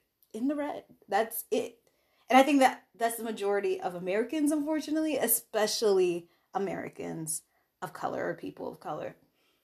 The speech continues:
So, yeah, on the way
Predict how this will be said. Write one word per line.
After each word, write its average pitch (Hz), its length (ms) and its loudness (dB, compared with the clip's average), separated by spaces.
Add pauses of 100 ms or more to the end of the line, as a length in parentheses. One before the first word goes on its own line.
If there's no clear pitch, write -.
(880)
So, 240 640 6 (400)
yeah, 285 380 6 (720)
on 339 220 8
the 403 140 6
way 262 580 4